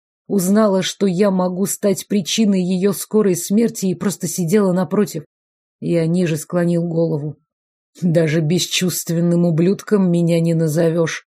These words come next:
помедлив, она ответила: "Мне кажется, у тебя очень много чувств,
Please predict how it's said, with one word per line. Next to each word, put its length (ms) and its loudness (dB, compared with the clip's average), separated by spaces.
помедлив, 540 0
она 220 0
ответила: 580 -2
"Мне 220 2
кажется, 480 -2
у 40 0
тебя 320 0
очень 320 -2
много 360 2
чувств, 480 -8